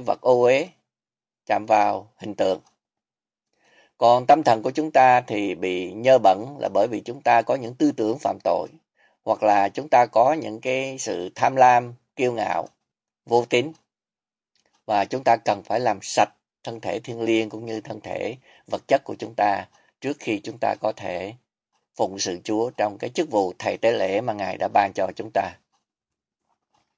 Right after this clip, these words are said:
Ở trong sự tha tội, thì Đức Chúa Trời ban cho chúng ta cơ hội được tha tội. Đức Chúa Giêsu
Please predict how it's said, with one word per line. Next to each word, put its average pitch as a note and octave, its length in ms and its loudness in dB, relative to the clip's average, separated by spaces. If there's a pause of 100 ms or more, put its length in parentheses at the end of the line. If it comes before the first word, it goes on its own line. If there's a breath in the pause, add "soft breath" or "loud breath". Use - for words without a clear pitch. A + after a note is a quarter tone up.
(540 soft breath)
Ở C3 160 6
trong F3 160 8
sự G#2+ 240 0
tha B2+ 180 2
tội, F#2 280 -2 (360)
thì - 80 -12
Đức D3+ 160 2
Chúa F#3+ 100 2
Trời A#2 260 6
ban C3 220 6
cho D3+ 140 -8
chúng D#3 160 -6
ta B2+ 180 6
cơ C3+ 220 4
hội G2 240 2
được G2+ 260 -8
tha B2 220 2
tội. F2+ 220 0 (640)
Đức C3 220 -4
Chúa C#3+ 120 -2
Giêsu B2+ 280 -2